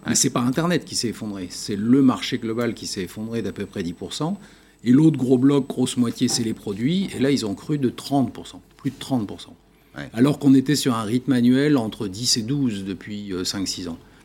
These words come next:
Speaker 1: Là, boum, plus trente.
Speaker 2: Alors, est-ce que, euh, l'attitude des consommateurs a changé dans les points de vente ?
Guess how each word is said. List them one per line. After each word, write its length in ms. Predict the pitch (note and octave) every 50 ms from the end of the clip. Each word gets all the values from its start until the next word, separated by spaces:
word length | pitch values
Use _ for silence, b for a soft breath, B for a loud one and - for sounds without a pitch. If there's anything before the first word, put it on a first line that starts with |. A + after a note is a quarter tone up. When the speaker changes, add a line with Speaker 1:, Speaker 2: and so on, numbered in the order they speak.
| _ -
Speaker 1:
Là, 140 | A2 A2+ G#2+
boum, 380 | F2+ F2+ A2 A2 A2 F#2+ D#2
plus 240 | - - G2 - -
trente. 260 | - F2+ F2+ - - F2+ F#2 F#2+ G2 G2
Speaker 2:
Alors, 320 | A2+ A#2 A#2 G2 E2+ B B B B B -
est-ce 180 | E3 E3+ -
que, 340 | - - G3 F3 D#3 C#3+ - -
euh, 320 | G#2+ G#2 G2 F#2+ F#2 F2+ - - F2+ - - - F2 F#2
l'attitude 540 | G2 G2+ - - A2 - - C#3+ A#2+ G2+
des 180 | F2+ F#2 F#2+ F#2
consommateurs 540 | - - F#2+ F2+ - G2 F#2+ G#2+ - - -
a 80 | G#2
changé 380 | F#2 - - A2 G2+ F#2+ D#3 D#3+
dans 100 | A2 G2
les 100 | F#2 F#2
points 300 | F2+ - - G#2+ G#2 G2+
de 100 | G2+ E2
vente ? 380 | D#2+ F2 F2+ E2+ E2 E2 -